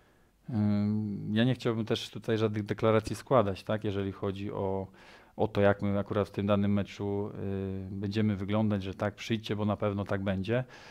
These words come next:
E, mogę tylko powiedzieć, y, jak bym chciał, żeby to wyglądało, e, a chciałbym na pewno, żeby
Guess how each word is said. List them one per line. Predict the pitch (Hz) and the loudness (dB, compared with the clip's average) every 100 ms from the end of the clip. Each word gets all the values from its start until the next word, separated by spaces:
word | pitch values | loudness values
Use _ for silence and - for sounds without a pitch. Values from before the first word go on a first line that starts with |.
| - - - | -20 -12 -2
E, | 104 98 | 2 4
mogę | 101 117 123 | 4 4 2
tylko | 123 107 113 | 0 -6 -4
powiedzieć, | 117 117 110 110 - - 101 101 98 | -2 0 -2 -4 -6 -4 -2 -2 0
y, | |
jak | 107 123 107 | 4 4 4
bym | 107 104 | 0 -2
chciał, | - 120 110 104 | 0 4 4 4
żeby | 101 101 | -2 -4
to | - | -6
wyglądało, | 101 104 104 101 107 139 156 - - - - - - | -6 -2 0 2 2 2 -2 -6 -20 -20 -20 -18 -4
e, | 107 107 104 90 | 2 4 4 0
a | |
chciałbym | 92 - 123 113 | -2 2 2 2
na | 117 | 2
pewno, | 113 113 117 | 2 2 2
żeby | 110 107 110 110 110 107 | 0 0 0 2 2 0